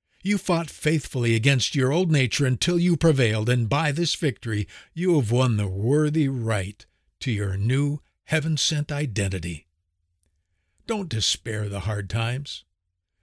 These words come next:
They're forging your new name as a victor, as one being changed from a slave's mentality to one of a conqueror's. You see,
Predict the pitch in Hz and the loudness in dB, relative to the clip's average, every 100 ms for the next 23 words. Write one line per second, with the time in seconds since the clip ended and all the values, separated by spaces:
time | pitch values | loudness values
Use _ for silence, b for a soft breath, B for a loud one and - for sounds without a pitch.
0 | _ _ - 214 151 143 156 147 151 151 | _ _ -2 -2 0 2 4 6 4 2
1 | - 131 147 147 123 135 156 143 117 110 | 0 0 2 2 4 4 6 4 4 2
2 | 107 101 98 135 - 95 78 B B B | 2 0 0 0 -2 -10 -14 B B B
3 | 156 120 135 175 165 135 127 117 - 165 | 2 2 2 4 4 4 4 2 0 0
4 | 135 107 101 139 110 101 - 165 175 143 | 0 -2 -2 -2 -2 -2 -4 -2 -2 0
5 | 135 143 139 139 113 110 104 101 104 107 | 0 0 0 0 0 -2 -2 -2 -2 0
6 | 147 107 98 - 113 120 113 92 80 - | 0 -2 -4 -6 -6 -6 -6 -10 -10 -8
7 | - b b b - 131 - 180 | -8 b b b -2 0 2 0